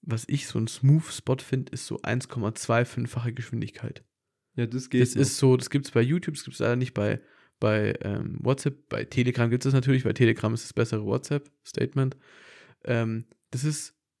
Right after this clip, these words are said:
Speaker 1: perfekt. Da wird einfach alles ein bisschen schneller. Und der Vorteil ist halt dadurch, dass jemand langsam und deutlich gesprochen hat,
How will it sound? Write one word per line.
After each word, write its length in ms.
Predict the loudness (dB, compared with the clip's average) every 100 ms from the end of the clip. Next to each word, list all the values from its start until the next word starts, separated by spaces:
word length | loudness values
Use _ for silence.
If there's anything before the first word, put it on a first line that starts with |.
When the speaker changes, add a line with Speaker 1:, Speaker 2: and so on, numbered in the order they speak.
| _ _ _ _
Speaker 1:
perfekt. 600 | -2 -2 0 -2 -2 -16 _ _ _ _ _ _ _ -6
Da 120 | -4
wird 160 | -2
einfach 280 | -2 -4 -2
alles 280 | -2 -2 0
ein 100 | -4
bisschen 280 | -4 -4 -6
schneller. 460 | -2 0 0 0 -6 _ -20 -8
Und 60 | -2
der 100 | -2
Vorteil 320 | 2 0 2
ist 160 | -2 -2
halt 220 | -4 -2
dadurch, 220 | 2 2
dass 200 | 2 -2
jemand 380 | 0 0 0 -2 _ _ _ _ _ _ _ _ _ _ _ _ _ -20 _
langsam 580 | 0 4 4 4 0 2
und 140 | 2
deutlich 280 | 4 4 2
gesprochen 520 | -6 -4 2 4 4
hat, 220 | 0 -2